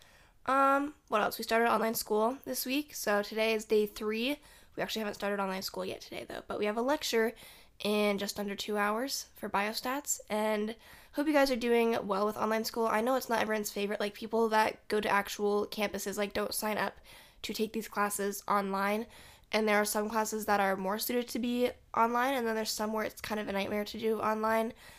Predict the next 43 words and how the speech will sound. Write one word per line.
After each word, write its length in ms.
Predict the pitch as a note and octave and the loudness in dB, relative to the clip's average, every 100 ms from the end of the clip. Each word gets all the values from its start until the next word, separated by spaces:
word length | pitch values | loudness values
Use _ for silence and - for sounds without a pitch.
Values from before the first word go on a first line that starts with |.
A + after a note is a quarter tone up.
| - - - | -20 -14 0
Um, 480 | G#3+ G#3+ G#3 G3 A3+ - | 4 6 4 0 -6 -12
so 160 | - G#3+ | -8 -2
hopefully 320 | G#3 G#3 A3 | -2 2 2
your 100 | A3 | 4
universities 640 | G#3+ G#3+ G#3 G#3 - G3+ | 2 2 0 -2 0 -2
are 60 | G3+ | 0
at 80 | G3 | -2
least, 180 | G3 G3+ | -2 -2
like, 200 | F#3 - | -4 -4
providing 400 | G3+ G3 G3 G3 | -2 -2 -2 -2
you 140 | G3 | -2
resources 520 | G3 F#3 G3 G3 G3+ | -2 -4 -6 -6 -6
or 100 | G3 | -6
giving 260 | G3 G3 G3 | -4 -4 -2
you 140 | G3 | -4
options 420 | F#3+ F#3+ - G3+ G3+ | -2 -4 -6 -10 -8
of 120 | G#3 | -6
doing 380 | F#3+ G3 F#3+ G#3+ - | -4 -4 -4 -8 -8
pass-fail 520 | F#3+ F3 - - F#3 | -6 -6 -6 -8 -10
potentially 560 | - - - - G#2 | -10 -12 -10 -10 -8
or 60 | G#2 | -8
stuff 220 | - - - | -10 -12 -12
like 160 | D2 | -12
that, 180 | - - - | -10 -12 -12
because 380 | - E2+ - - - - - - | -12 -10 -10 -14 -20 -20 -18 -4
I 60 | F4+ | 0
just 220 | F4+ - | 0 2
feel 80 | B3+ | 4
like 140 | A#3 - _ | 4 0 _
that's 200 | - A3 | -4 -4
what 100 | A3+ | -2
universities 580 | A3+ G#3+ G#3+ - A3 A3 | 0 0 0 -2 -4 -2
should 280 | - G3+ G3+ | -2 -4 -4
be 80 | A3+ | -4
doing 320 | A#3 A#3 A#3 | 0 2 2
at 100 | A3+ | -2
this 140 | A#3+ | -4
point, 380 | - - B3+ A#3+ - - - - _ | -6 -4 -2 -2 -6 -18 -20 -20 _
where 280 | G#3+ G#3 G3+ | 0 2 2
people 320 | - G#3 A3 | -2 -6 -2
are 60 | G#3 | 0
being 260 | G#3 G#3 | -2 -4
put 260 | G#3 G#3 | -4 -4